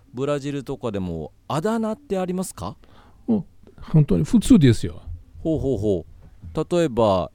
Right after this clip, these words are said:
Speaker 1: エリオさんは何と呼ばれていたんですか？
Speaker 2: 向こうの親しい、えー、友達の中で、
Speaker 1: うん。
Speaker 2: エリーニョは普通ですよ。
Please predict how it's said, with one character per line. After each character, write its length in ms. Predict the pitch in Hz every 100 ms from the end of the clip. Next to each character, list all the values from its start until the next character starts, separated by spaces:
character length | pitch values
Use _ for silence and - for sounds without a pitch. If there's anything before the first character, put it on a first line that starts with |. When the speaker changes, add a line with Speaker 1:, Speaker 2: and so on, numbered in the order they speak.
| -
Speaker 1:
エ 100 | 143
リ 100 | 135
オ 100 | 104
さ 120 | 92
ん 140 | 87
は 80 | 85
何 200 | 113 127
と 280 | 110 87 85
呼 120 | 92
ば 140 | 92 92
れ 100 | 90
て 100 | 90
い 80 | 85
た 140 | 92
ん 40 |
で 80 | 80
す 80 | 73
か？ 200 | 92 135 _ _ _ _ _ _ _ _ -
Speaker 2:
向 100 | 175
こ 160 | - 320
う 20 |
の 260 | 233 247
親 320 | 185 - - 160
し 460 | - 131 135 127
い、 60 | 120 - _ _ - - -
え 560 | - 120 110 104 98 98
ー、 20 | - - -
友 240 | - 143 123
達 320 | 131 127 -
の 100 | 117
中 240 | 135 185
で、 200 | 233 254 156
Speaker 1:
う 40 |
ん。 140 | 143 82 - - - - _
Speaker 2:
エ 80 | -
リ 60 | 160
ー 0 |
ニ 680 | 160 160 202 220 233 226 233
ョ 260 | 240 226
は 200 | 247 339 -
普 220 | - 220
通 180 | - 208
で 120 | 120
す 140 | 87
よ。 120 | 80